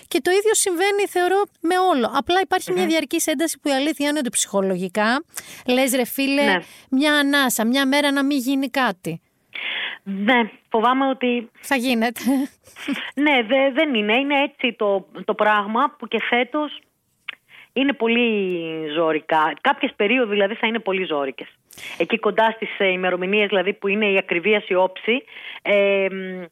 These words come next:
Speaker 2: θα υπάρχουν μέρες που θα είναι αρκετά, έτσι, σε πολλά επίπεδα έντονες. Ε,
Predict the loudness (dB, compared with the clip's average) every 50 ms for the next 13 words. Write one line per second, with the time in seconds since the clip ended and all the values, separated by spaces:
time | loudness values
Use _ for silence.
0 | -10 -4 0 0 0 2 2 0 0 0 -2 -2 0 2 2 2 2 0 -2 -6
1 | -8 -4 -4 -2 -2 -2 -4 -6 -8 -12 -20 -20 -20 -8 -4 -2 0 0 0 0
2 | 2 2 2 4 4 2 0 -2 -4 -6 _ -4 -2 -2 -2 -2 -2 -2 -4 -4
3 | -6 -8 -10 -14 -20 -16 -8 -6 -4 -2 0 2 2 4 4 2 2 0 -2 0
4 | 0 0 0 0 0 0 -2 -6 -10 _ -2 -2 0 0 0 -2 -4 -4 -6 -8
5 | -8 -12 -18 _ _ _ -16 -16 -14 -14 -14 -14 -14 -16 -16 -6 0 2